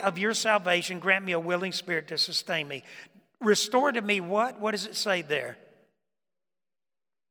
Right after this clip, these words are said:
Everybody look this way. What is your enemy Satan after?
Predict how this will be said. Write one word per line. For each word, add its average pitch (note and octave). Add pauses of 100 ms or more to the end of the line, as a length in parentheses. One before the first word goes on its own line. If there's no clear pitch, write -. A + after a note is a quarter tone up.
(200)
Everybody A3
look G#3
this G#3+
way. F3 (1000)
What A3+
is F#3
your A3+
enemy F#3
Satan E3+
after? C3+